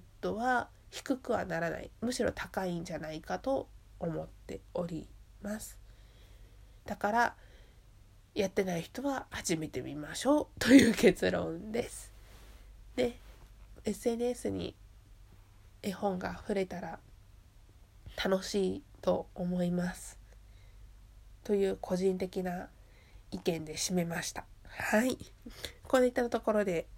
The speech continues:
本日の放送は終わりにしたいと思います。遠藤さやの絵本作家としての活動を載せました、えー、Twitterやアメーバブログのリンクはこのラジオの概要欄に載せております。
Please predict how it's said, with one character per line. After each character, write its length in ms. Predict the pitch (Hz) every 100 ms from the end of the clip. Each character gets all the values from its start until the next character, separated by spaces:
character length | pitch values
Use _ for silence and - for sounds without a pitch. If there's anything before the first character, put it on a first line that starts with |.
| -
本 160 | - 208
日 240 | 185 170
の 120 | 165 160
放 240 | 180 170
送 400 | - 175 165 165
は 200 | 202 220
終 80 | 190
わ 100 | 175
り 120 | 170
に 120 | 170
し 80 | -
た 120 | 175
い 60 | 151
と 120 | 151
思 180 | 156 170
い 60 | 175
ま 180 | 233
す。 120 | 269 - - - - -
遠 160 | 240
藤 200 | 233 220 214
さ 80 | 214
や 100 | 208
の 200 | 233 -
絵 80 | 180
本 260 | 185 208
作 180 | 202 208
家 120 | -
と 120 | 175 170
し 100 | -
て 80 |
の 80 | 208
活 260 | 196 175 170
動 140 | 170
を 60 | 165
載 100 | 165
せ 140 | -
ま 160 | 208 262
し 80 | -
た、 160 | - - - - - -
え 840 | - 165 147 139 139 - - - - - - - - -
ー、 40 |
Twitter 300 | 180 170 156
や 160 | 156 156
ア 20 |
メ 180 | 180 196
ー 40 |
バ 80 | 208
ブ 160 | 220
ロ 120 | 233 214
グ 120 | 196
の 160 | 175
リ 140 | 170 190
ン 80 | 190
ク 80 |
は 100 | 247
こ 140 | 254 220
の 120 | 202
ラ 140 | 180
ジ 100 | 175
オ 120 | 160 147
の 100 | 143
概 260 | 185 196
要 160 | 220 214
欄 220 | 214 226
に 160 | 254 220 - - - -
載 100 | 180
せ 160 | 190
て 240 | 180 170 - -
お 80 | 185
り 240 | 175 165 165 165 - -
ま 160 | 240
す。 160 | 247